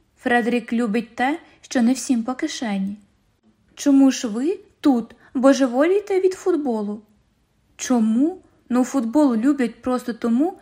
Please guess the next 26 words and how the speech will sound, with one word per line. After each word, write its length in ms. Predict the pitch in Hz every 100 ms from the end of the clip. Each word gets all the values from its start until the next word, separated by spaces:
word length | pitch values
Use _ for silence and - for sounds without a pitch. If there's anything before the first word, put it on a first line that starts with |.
| - -
що 200 | - 277
він 200 | 254 240
футбол». 500 | 330 330 285 208 196 _ _ _ _ _
Пірат, 360 | - 240 294 247
здається, 460 | 208 247 269 262 226
не 120 | 233
зрозумів, 640 | 226 226 208 233 330 370 - - _
у 100 | 247
чому 300 | - 240 226
питання. 600 | 320 330 277 214 196 196 - _ _ _ _ _ _ -
«Дурниця», 580 | 202 247 311 269 - 233
подумала 480 | 247 208 226 233
Брід 200 | 214 247 -
Марі, 340 | 277 262 247 - - - -
але 220 | 233 240
прикусила 680 | 240 233 233 220 269 294 302
язик. 520 | 294 247 208 196 - _ _ -
Натомість 560 | 240 233 247 233 -
вказала 480 | - 240 220 262 277
на 120 | 254
пакет, 460 | 247 254 254 294 294
який 220 | 254 233
хлопчик 480 | 226 233 240 330 302
тримав 400 | - 214 202 202
у 100 | 240
руках. 480 | 262 262 190 190